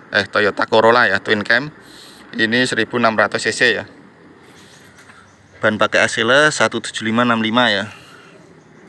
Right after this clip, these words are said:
Transmisi manual seperti ini. Harga kita bandrol untuk Corolla Twin Cam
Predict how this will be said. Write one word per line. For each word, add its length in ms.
Transmisi 480
manual 480
seperti 320
ini. 140
Harga 320
kita 240
bandrol 800
untuk 240
Corolla 640
Twin 160
Cam 240